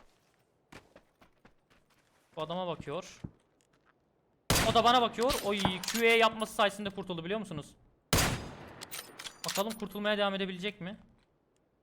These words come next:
Adam Q E yaparken kurtuldu ya. Tam kafasındaydı o aim.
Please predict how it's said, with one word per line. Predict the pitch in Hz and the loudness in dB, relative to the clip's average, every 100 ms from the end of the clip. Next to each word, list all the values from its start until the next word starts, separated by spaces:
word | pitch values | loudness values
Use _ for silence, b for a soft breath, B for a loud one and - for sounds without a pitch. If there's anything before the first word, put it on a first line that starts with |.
| - _ _ _ _ _ _ | -20 _ _ _ _ _ _
Adam | 156 214 202 | -6 -4 -6
Q | 185 - 214 | -8 -2 2
E | 226 | 4
yaparken | 220 226 220 226 202 | 2 2 0 -2 -6
kurtuldu | - 175 175 160 | -6 -8 -8 -4
ya. | 147 139 139 139 | -2 0 0 -2
Tam | 240 233 | -6 -2
kafasındaydı | 208 202 190 190 190 185 | -2 -2 -6 -6 -4 -4
o | 160 | -4
aim. | 139 135 135 | -4 -6 -12